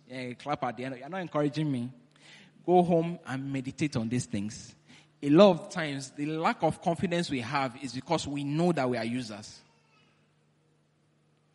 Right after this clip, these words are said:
If you know that you are sacrificed for this kingdom, you will not,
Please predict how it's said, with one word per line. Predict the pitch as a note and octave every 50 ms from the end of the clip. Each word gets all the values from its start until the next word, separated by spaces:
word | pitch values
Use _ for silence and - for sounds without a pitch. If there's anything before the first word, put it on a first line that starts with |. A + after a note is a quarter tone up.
| - - - - _ _ _
If | - D3+ - D3+
you | D3+
know | E3 F3+ F#3+ G#3 A3+ A3
that | F3+ D#3
you | D3+ C#3
are | C3
sacrificed | A#2 - - D3 - C3+ C3 - D3 D3 D3 -
for | C3+
this | A#2 A#2 B2+ - -
kingdom, | - A#2+ B2 A#2 A2 G2+ G2+ G#2+ A2+ _ _ _ _ _ _ _ _ _ _ _ _ _ _ _ _ _ _ _ _ _ _ -
you | C3 B2+
will | D3+ D#3+
not, | D#3+ E3 F3 F#3 F#3+ G3+ G#3+ A3 -